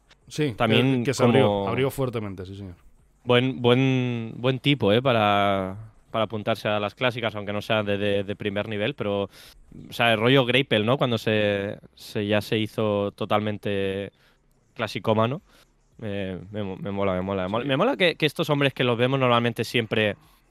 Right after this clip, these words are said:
Speaker 2: metiéndose en un sprint y celebrando o, o perdiendo y ya está, ¿no? Es el poco que no, no los vemos más, o sea, porque están escondidos en el pelotón, aparecen en esos últimos dos kilómetros y ya está.
Speaker 1: Oye, por
Speaker 2: Me mola
Speaker 1: cierto,
Speaker 2: que vayan a las clásicas.
Speaker 1: eh, ha, ha sacado Movistar, eh, equipo para la E tres,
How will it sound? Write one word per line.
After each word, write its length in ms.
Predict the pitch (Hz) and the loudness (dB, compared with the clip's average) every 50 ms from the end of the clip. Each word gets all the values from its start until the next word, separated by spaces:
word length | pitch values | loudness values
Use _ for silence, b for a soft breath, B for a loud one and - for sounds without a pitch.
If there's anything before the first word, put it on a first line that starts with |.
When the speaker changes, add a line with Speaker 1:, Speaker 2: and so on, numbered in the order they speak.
| _ _ - | _ _ -10
Speaker 2:
metiéndose 420 | 113 113 104 127 117 120 113 - | -10 -8 -4 -2 -2 -2 -2 -4
en 60 | 123 113 | -4 -4
un 80 | 110 | -4
sprint 400 | 107 - - 120 117 117 110 107 | -6 -6 -4 -4 -4 -4 -4 -6
y 460 | 104 104 104 101 101 98 98 101 98 95 | -8 -10 -10 -10 -12 -12 -12 -12 -12 -8
celebrando 520 | - 113 107 101 104 117 123 127 123 123 110 | -6 -4 -2 0 2 2 2 4 4 4 4
o, 560 | 113 117 90 107 110 107 104 87 90 107 107 | 2 2 0 -2 -4 -4 -4 -4 -4 -4 -4
o 60 | 110 | -4
perdiendo 520 | - 117 110 113 117 120 117 113 107 107 107 | -2 -2 0 2 4 4 4 2 2 2 2
y 60 | 104 | 2
ya 80 | 107 117 | 2 2
está, 240 | - - 147 147 | 2 2 0 2
¿no? 200 | 127 113 139 160 | 2 2 0 0
Es 200 | 123 113 104 107 | -2 -2 -4 -4
el 280 | 113 110 110 107 107 101 B B B B B B - | -4 -2 -2 -2 -2 -4 B B B B B B -4
poco 280 | - 131 117 135 127 | -2 -2 0 -2 -2
que 100 | 110 123 | 0 0
no, 100 | 117 117 | 0 2
no 120 | 123 131 135 | 2 4 4
los 100 | 147 131 | 4 4
vemos 280 | 135 131 127 123 107 | 4 4 4 2 2
más, 280 | 113 123 143 190 - - | 4 2 2 0 -2 -8
o 60 | - | -6
sea, 220 | - - 117 110 95 | 0 2 2 2 2
porque 180 | 117 107 107 | -2 -10 -10
están 160 | - - 131 | -2 0 0
escondidos 420 | 127 120 - 131 120 123 131 131 131 | 0 0 0 -2 0 2 2 2 2
en 60 | 135 | 2
el 60 | 120 | 0
pelotón, 340 | - 127 123 120 143 151 147 | 2 2 2 4 4 4 4
aparecen 380 | 117 101 113 117 123 120 131 123 | 2 2 2 0 0 0 2 0
en 60 | 123 | 0
esos 180 | 117 131 117 | 0 0 -2
últimos 280 | 120 110 123 117 117 113 | -2 -2 -2 -2 -2 -2
dos 140 | 107 123 - | -2 -4 -4
kilómetros 480 | - 123 123 131 143 143 160 151 - | -2 -2 -2 -2 -2 -4 -6 -8 -6
y 60 | 107 104 | -4 -2
ya 80 | 113 | -2
está. 240 | 113 - - 156 - _ - - | -2 -2 -4 -6 -6 _ -10 -6
Speaker 1:
Oye, 120 | 147 151 | -6 -4
por 140 | 151 151 131 | 0 2 2
Speaker 2:
Me 60 | 113 | 2
mola 200 | 113 113 123 139 | 4 4 4 4
Speaker 1:
cierto, 80 | 143 135 | 4 2
Speaker 2:
que 40 | 113 | 2
vayan 200 | 117 117 113 117 | 2 2 2 2
a 60 | 107 | 0
las 120 | 104 - | 0 -2
clásicas. 420 | - 110 113 113 110 110 107 107 107 | -2 -2 0 0 0 -2 -2 -4 -4
Speaker 1:
eh, 140 | 107 107 - - | -4 -6 -6 -6
ha, 60 | 123 | -8
ha 180 | - - 123 | -6 -6 -6
sacado 720 | - - 165 165 170 170 180 185 180 180 175 175 175 170 | -2 -2 -2 0 0 0 2 2 2 4 4 4 4 2
Movistar, 720 | 170 170 165 160 156 147 - - - 180 175 - 101 104 _ - | 2 2 0 0 0 0 -2 -2 0 0 0 0 -2 -8 _ -10
eh, 520 | 120 110 107 107 107 110 110 107 107 104 104 101 104 104 104 101 101 101 98 98 98 101 - _ _ - | -8 -6 -6 -4 -4 -4 -4 -4 -4 -4 -6 -6 -8 -10 -10 -10 -10 -10 -10 -10 -12 -12 -14 _ _ -8
equipo 380 | 131 117 - - 156 160 175 127 | -8 -8 -6 -6 -2 0 0 0
para 140 | 117 104 | 0 0
la 120 | 101 104 117 | -2 -2 -2
E 40 | 113 | -2
tres, 480 | 139 151 170 170 190 - - - - | -2 -2 -4 -4 -8 -10 -14 -16 -16